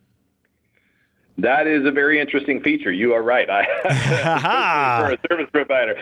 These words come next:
Speaker 1: you definitely was, found one that sparked my interest.
Speaker 2: There
Speaker 1: No,
Speaker 2: you
Speaker 1: I have
Speaker 2: go.
Speaker 1: not heard of that one. So you said nine dot four? Is that
Speaker 2: Nine dot four
Speaker 1: correct?
Speaker 2: allows you to do the actual presentation of the storage. Like lo-, it's a,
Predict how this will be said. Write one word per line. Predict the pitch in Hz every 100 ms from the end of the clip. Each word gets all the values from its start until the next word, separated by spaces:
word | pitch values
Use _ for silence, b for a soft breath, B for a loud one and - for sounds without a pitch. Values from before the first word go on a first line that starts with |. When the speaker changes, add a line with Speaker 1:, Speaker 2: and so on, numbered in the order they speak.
| B 117
Speaker 1:
you | 147 151
definitely | 143 151 156 143 131
was, | 127 135 -
found | 135 139
one | 127 117
that | 110 -
sparked | 131 123
my | 110 113
interest. | 117 101 -
Speaker 2:
There | 113
Speaker 1:
No, | 123 151 151
Speaker 2:
you | 120
Speaker 1:
I | 143
have | 156 123
Speaker 2:
go. | 110
Speaker 1:
not | 131 165 -
heard | - 170 208
of | 147
that | 117 104
one. | 104
So | 135
you | 170
said | 202 139
nine | 117 117 131 139
dot | 135 120 -
four? | 123 120 139 139
Is | 107
that | 110
Speaker 2:
Nine | 127 151
dot | 175
four | - 185 180
Speaker 1:
correct? |
Speaker 2:
allows | 160 156 151
you | 147
to | - 151
do | 139 139 139
the | 135 131 127
actual | 123 - 127
presentation | 143 127 131 156 160 - 120 104 143 -
of | - 117 110
the | 104 107
storage. | - 110 90 98 - -
Like | 95 90
lo-, | 98
it's | 107 123
a, | 120